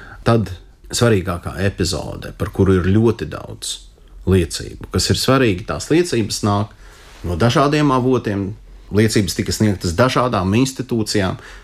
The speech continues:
dažādās valstīs, dažādos laikmetos, dažādos apstākļos. Cilvēki nezināja viens otru, nezināja, ko citi stāsta. Tā ir Cukura dalība Rīgas geto ieslodzīto konvojēšanā uz nošaušanas vietu Rumbulas mežā,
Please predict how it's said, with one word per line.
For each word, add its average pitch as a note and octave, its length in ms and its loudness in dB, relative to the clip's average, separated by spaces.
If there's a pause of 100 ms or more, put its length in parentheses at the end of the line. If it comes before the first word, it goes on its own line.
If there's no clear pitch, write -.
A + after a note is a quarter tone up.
(180)
dažādās G2+ 560 2
valstīs, A#2+ 540 2
dažādos F#2 480 2
laikmetos, A#2 500 2
dažādos F#2 460 -2
apstākļos. A#2+ 600 0 (280)
Cilvēki A#2 480 2
nezināja G#2 560 2
viens F#2+ 320 -2
otru, D#3 300 2
nezināja, A2+ 400 0 (100)
ko G#2 140 2
citi - 320 -2
stāsta. - 580 -10 (460)
Tā C3 480 4
ir A#2 260 2
Cukura C3+ 380 0
dalība G2+ 680 0 (460)
Rīgas F#2+ 420 2
geto F2+ 500 -2 (120)
ieslodzīto E2 760 0
konvojēšanā B2+ 880 2
uz G#2+ 220 2
nošaušanas - 680 -2
vietu F2+ 300 2
Rumbulas E2+ 400 -2
mežā, - 320 -8